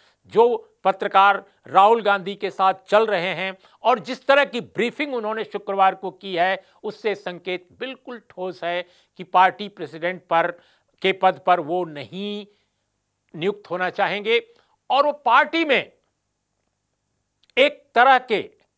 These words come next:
ऐसे केंद्र के तौर पे, एक ऐसी शख्सियत के तौर पे काम करेंगे जो पार्टी नेताओं के अलावा अन्य जो पॉलिटिकल सोशल फोर्सेज हैं, सबको गोलबंद कर सकें,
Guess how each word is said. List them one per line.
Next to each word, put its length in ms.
ऐसे 380
केंद्र 600
के 200
तौर 260
पे, 180
एक 280
ऐसी 320
शख्सियत 760
के 80
तौर 200
पे 180
काम 240
करेंगे 520
जो 140
पार्टी 800
नेताओं 580
के 180
अलावा 460
अन्य 560
जो 120
पॉलिटिकल 720
सोशल 460
फोर्सेज 600
हैं, 240
सबको 540
गोलबंद 600
कर 180
सकें, 440